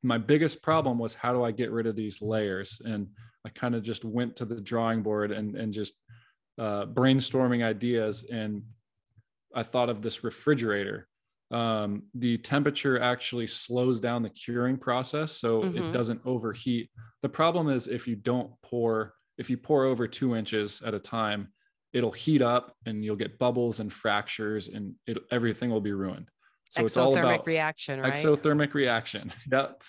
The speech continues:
Speaker 1: Nailed it. So
Speaker 2: Yeah.
Speaker 1: it's all about not getting that reaction. So by cooling everything down, it delays the, the cure time,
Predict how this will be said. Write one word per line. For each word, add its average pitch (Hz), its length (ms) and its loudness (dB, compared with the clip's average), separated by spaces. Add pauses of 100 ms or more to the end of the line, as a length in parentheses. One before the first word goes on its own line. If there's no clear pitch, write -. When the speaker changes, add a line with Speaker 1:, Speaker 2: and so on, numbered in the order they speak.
(240)
Speaker 1:
Nailed 117 320 4
it. - 180 -6 (320)
So 147 360 6
Speaker 2:
Yeah. - 20 -4
Speaker 1:
it's 127 180 -2
all 147 180 4
about 139 300 2
not 120 460 -2
getting 113 300 0
that 110 200 0
reaction. 104 560 -2
So - 160 -6
by 107 140 0
cooling 143 560 4
everything 120 520 0
down, 113 440 -2 (240)
it 104 220 -4
delays 113 640 2
the, 104 420 -2
the 107 140 -2
cure 135 380 2
time, 104 500 -6